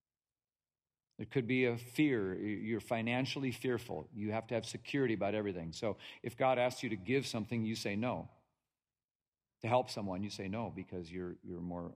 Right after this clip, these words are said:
afraid. Or it's your reputation. You're worried that if you did this, people would think you're a whacked out Christian or something. What do you gotta get untied from to say yes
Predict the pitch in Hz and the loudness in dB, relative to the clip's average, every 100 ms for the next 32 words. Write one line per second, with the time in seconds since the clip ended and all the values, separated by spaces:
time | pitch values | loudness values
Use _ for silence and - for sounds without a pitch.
0 | 87 - 101 95 - - _ _ _ _ | -14 -10 -6 -6 -8 -16 _ _ _ _
1 | _ _ _ _ _ _ _ _ _ _ | _ _ _ _ _ _ _ _ _ _
2 | _ 110 110 113 104 104 101 135 123 - | _ -4 -2 -2 -2 -2 -2 0 2 0
3 | 120 101 90 107 110 95 90 - 101 104 | 0 0 0 0 0 0 -4 -4 -4 -2
4 | 95 95 90 98 - 90 90 95 95 98 | -2 -4 -2 -4 -6 -8 -6 -6 -4 -2
5 | 95 95 98 95 98 98 101 98 - 98 | 0 2 0 0 -2 -2 -6 -6 -6 -6
6 | 95 92 98 90 101 117 196 196 180 151 | -6 -8 -8 -6 -4 0 4 4 4 2
7 | 139 120 - 160 139 135 107 - _ _ | 0 -2 -4 -4 -2 -4 -8 -18 _ _
8 | - 131 92 87 - 101 113 101 110 101 | 0 0 2 -2 -8 -6 -4 0 2 2
9 | 87 - | 0 -8